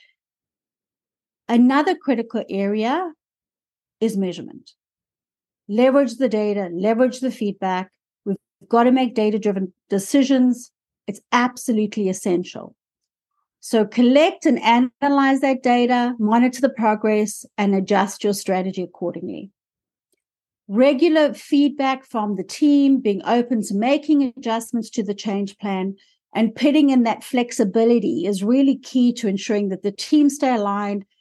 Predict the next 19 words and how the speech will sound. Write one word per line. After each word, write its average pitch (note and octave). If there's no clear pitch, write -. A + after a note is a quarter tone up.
you're G3+
meeting C#4
the C4
needs A3+
and G#3
the G#3
objectives, F#3
and B3
at A3
the A#3
same A3
time, G3+
you're A#3
pivoting C#4
as B3
you B3
need B3
to A#3+
pivot. A3+